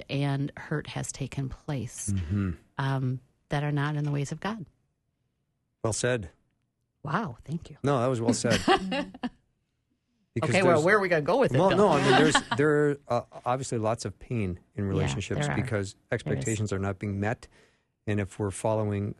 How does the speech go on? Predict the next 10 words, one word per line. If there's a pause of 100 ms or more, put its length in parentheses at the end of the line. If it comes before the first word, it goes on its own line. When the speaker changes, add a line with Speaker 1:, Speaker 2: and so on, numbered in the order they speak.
Speaker 2:
uh,
the
biblical
guidelines
for (160)
purity
and (260)
respect
and (760)
love